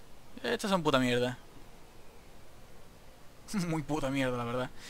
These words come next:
Que son buenos niveles decentes, ataque contra caballería. Vale, otra unidad con-, de ca-, que es buena contra caballería. Esta es una unidad me-, o sea, es como en Total War los,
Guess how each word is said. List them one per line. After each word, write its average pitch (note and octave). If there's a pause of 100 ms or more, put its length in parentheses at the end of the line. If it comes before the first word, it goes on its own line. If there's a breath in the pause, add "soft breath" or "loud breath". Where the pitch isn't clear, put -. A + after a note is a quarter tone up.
(120)
Que D#3
son E3+
buenos D#3
niveles D#3+
decentes, G3+
ataque F#3+
contra G3
caballería. C3+
Vale, A#2+
otra C#3+
unidad C3
con-, B2
de B2
ca-, A#2 (640 loud breath)
que -
es -
buena C3
contra B2
caballería. G#3+ (840 loud breath)
Esta E3
es D#3
una D#3
unidad D3
me-, F3
o D#3
sea, C#3 (320)
es -
como G3
en F#3
Total F3
War F3
los, D#3+